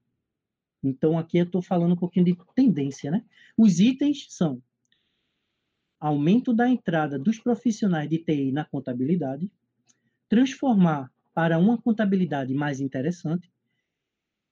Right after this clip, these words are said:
diminuir o interesse pela contabilidade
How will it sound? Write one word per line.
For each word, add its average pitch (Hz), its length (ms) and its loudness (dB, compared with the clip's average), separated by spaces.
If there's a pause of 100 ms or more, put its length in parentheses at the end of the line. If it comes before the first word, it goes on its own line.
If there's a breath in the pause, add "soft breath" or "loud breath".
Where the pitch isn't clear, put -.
diminuir 220 800 4 (160)
o 185 120 4
interesse 202 580 2
pela 151 260 -2
contabilidade 135 920 -6